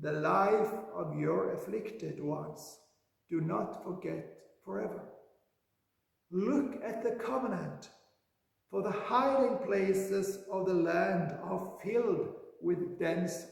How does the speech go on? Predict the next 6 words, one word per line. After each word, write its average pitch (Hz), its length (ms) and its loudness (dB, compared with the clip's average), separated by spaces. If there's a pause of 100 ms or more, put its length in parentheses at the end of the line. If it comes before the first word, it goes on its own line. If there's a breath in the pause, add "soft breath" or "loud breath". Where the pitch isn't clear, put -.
of 160 180 -6
violence. 156 680 -8 (1200)
Let 220 240 6
not 285 260 8
the 233 100 8
oppressed - 680 4